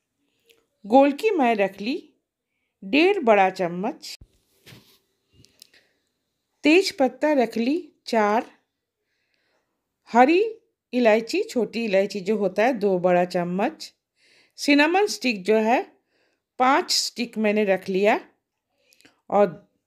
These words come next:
चार बड़ी इलायची, लौंग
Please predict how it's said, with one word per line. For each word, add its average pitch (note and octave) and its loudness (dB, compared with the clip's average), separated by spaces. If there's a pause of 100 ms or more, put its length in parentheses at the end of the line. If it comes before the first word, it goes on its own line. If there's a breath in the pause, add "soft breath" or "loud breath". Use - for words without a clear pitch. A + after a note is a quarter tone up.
(120)
चार C4+ 4 (600)
बड़ी F#3+ -4
इलायची, F#3+ -2 (1500)
लौंग C#4+ 4